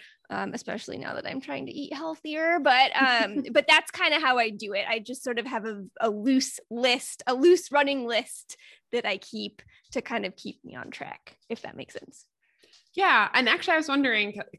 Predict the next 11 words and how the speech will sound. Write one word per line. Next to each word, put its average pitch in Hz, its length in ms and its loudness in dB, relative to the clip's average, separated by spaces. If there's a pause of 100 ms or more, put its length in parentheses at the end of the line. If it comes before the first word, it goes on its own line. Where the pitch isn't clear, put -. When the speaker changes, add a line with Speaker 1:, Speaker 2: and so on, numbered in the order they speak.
Speaker 2:
'cause 185 260 -10
we've 226 220 0
talked 240 180 2
about 208 180 2
before, 185 280 -4
you 208 680 -4
get 175 280 0
some 185 200 -6
of 180 220 -2
your 175 220 -4
meals 170 480 -6